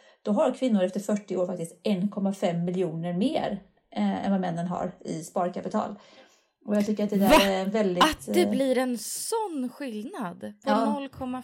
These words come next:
Speaker 2: fyra?
Speaker 1: <gasps> Nej, men det är, eh, det är en enorm kraft i, eh, i, i den potential som finns i ett långsiktigt sparande på börsen. Så det är så, eh, eh, det är så o-,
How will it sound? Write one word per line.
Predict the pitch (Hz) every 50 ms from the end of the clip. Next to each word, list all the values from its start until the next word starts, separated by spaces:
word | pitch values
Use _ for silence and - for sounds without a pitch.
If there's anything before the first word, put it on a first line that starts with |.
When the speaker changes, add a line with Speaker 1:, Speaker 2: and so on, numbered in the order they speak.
| - -
Speaker 2:
fyra? | 262 226 208 220 247 277 190 165 170 - - 285 277 247
Speaker 1:
<gasps> | 208 - - - - _
Nej, | 220 220 220
men | 220 233
det | 214 247
är, | 247 240 233 226
eh, | 240 226 220 220 220 214 214 214 220 220 226 220 214 - - -
det | 208 214 226
är | 226
en | 220 220
enorm | 220 220 240 277 311 302 269 254 254
kraft | - 208 170 - - - - - - -
i, | 202 202 180 170 185 190
eh, | 190 190 185 185 190 190 190 196 196 214 214 208 196 220 311 - _ _ - - _ _ _ - -
i, | - - - 226 220
i | 208
den | 226 214 202
potential | 220 220 214 208 202 208 190 196 226 233 226
som | 220 208
finns | - 226 240 254 254 -
i | 226 180
ett | 180 196
långsiktigt | 196 196 202 202 196 - 175 180
sparande | - - 208 190 190 185 175 180 180
på | -
börsen. | 175 220 254 254 - 226 - - 208 202 - - - - - - - - _ _ _ _ _ _
Så | - -
det | 226 240 226 233
är | 226
så, | - 240 226 214 208
eh, | 202 202 202 196 202 196 196 196 254 254 - - - -
eh, | 220 214 214 214 208 214 220 226 - - - - - - _ -
det | 233 226
är | 226
så | - -
o-, | - - 254 247